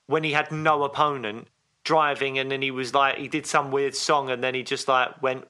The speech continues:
Where you at, Simon? Like, talking to, like, Ricky Simone. Um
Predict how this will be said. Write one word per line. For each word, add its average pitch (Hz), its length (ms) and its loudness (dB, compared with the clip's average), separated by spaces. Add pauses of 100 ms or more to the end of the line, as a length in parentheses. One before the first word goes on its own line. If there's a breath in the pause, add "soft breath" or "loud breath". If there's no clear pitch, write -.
Where 302 200 4
you 311 260 0
at, 285 180 4
Simon? 277 760 2 (480)
Like, 131 240 2 (100)
talking 120 300 -2
to, 135 140 -2
like, 123 200 2
Ricky 123 220 -2
Simone. 120 400 0 (380 loud breath)
Um 147 600 0